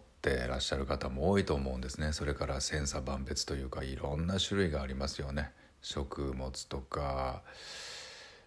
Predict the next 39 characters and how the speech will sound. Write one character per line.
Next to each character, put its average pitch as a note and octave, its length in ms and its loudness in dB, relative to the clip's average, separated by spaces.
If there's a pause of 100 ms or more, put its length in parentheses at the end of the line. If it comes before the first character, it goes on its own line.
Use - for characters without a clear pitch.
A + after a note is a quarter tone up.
ま D2+ 240 4
あ、 C#2+ 100 -2
食 D#2 160 2
べ E2 160 4
物、 E2 540 4
空 E2 500 4
気、 D2 380 2
ハ D2 240 0
ウ D2 100 2
ス D2 220 -4
ダ D#2+ 180 2
ス - 240 -6
ト、 D2 760 2
う - 20 -4
ん、 C2 1000 -4 (1600)
温 C#2+ 360 4
度 C2+ 160 2
と - 100 -4
か D2+ 180 -4
季 - 140 -2
節 - 400 0
と C#2+ 140 -2
か、 C2+ 560 0
ま C#2+ 100 2
あ、 C#2 40 -2
花 D2+ 340 0
粉 D2 40 4
症 D2 200 2
な D2 120 4
ん D2 80 4
か D2 140 4
も C#2 140 2
い C#2+ 140 2
い D2 40 2
例 C#2+ 160 4
で C#2+ 140 2
す - 100 0
け D2 160 0
ど、 C2+ 340 2